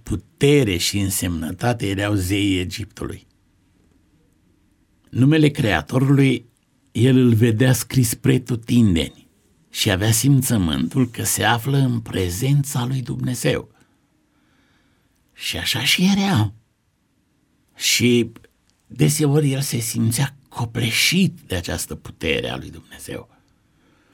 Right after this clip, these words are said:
Nu înțelegem aceste lucruri decât dacă știm ce înseamnă o experiență spirituală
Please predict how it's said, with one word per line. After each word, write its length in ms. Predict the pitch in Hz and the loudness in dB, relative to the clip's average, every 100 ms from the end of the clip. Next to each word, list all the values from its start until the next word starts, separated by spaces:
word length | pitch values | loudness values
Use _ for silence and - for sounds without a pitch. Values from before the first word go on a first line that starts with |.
| - | -12
Nu 360 | - 76 104 120 | -6 -2 2 4
înțelegem 480 | 147 170 175 139 | 4 2 2 2
aceste 380 | 82 - - - | 0 -2 -6 -4
lucruri 420 | 58 - 123 110 - | -4 -4 -6 -6 -8
decât 680 | 90 - - - 62 - - | -8 -8 -8 -8 -8 -8 -12
dacă 840 | 85 101 101 - 101 95 95 95 - _ _ - | -8 -6 -6 -8 -6 -4 -4 -6 -14 _ _ -14
știm 320 | - - 113 | -12 -4 -2
ce 140 | 110 - | -2 -4
înseamnă 520 | 78 - 98 92 98 | -4 -2 -2 -2 -4
o 60 | 87 | -4
experiență 680 | 85 - - 62 80 110 | -6 -10 -8 -6 -6 -6
spirituală 920 | 113 - - 98 - - 55 95 117 | -10 -6 -6 -6 -10 -10 -8 -8 -10